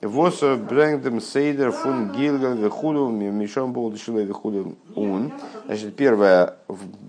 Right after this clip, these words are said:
ну, то, что Рамбам п-, тогда становится совсем непонятным, зачем Рамбам приводит вот всю эту последовательность. От Гилгаля до Шило, там и дальше, Гивон, Нов, Гивон.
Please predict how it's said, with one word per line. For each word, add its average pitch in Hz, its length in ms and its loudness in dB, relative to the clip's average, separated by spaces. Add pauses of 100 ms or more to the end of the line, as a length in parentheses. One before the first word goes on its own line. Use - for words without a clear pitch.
ну, 110 400 -4
то, 107 80 2
что 104 200 2
Рамбам 92 300 2
п-, 101 120 -4
тогда 120 340 2
становится 123 380 0
совсем 90 520 -4
непонятным, 165 680 -4 (400)
зачем 135 440 -2
Рамбам 135 360 0
приводит 127 420 -2
вот 120 140 -6
всю 120 120 -6
эту 113 100 -8
последовательность. 98 840 -6 (380)
От 95 140 -8
Гилгаля 101 480 2
до 95 120 -4
Шило, 104 580 -2
там 90 260 -6
и - 20 -10
дальше, - 640 -8
Гивон, 95 680 -10 (100)
Нов, 92 340 -8
Гивон. 113 360 -6